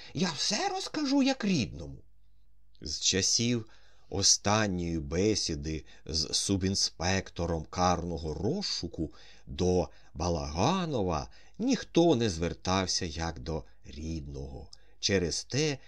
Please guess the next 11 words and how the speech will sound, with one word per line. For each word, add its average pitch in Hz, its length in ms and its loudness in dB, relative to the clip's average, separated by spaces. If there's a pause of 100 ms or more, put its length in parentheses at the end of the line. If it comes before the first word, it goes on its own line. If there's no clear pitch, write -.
(120)
він 85 200 -2
з - 100 -10
таким 240 380 -2
задоволенням 113 1040 2
вислухав 78 640 -2
слова 76 400 -4
кур'єра 110 680 -4 (460)
і, 113 220 0
злегковаживши, 85 1200 -2 (280)
дозволив 82 840 -2 (480)
йому 73 520 -6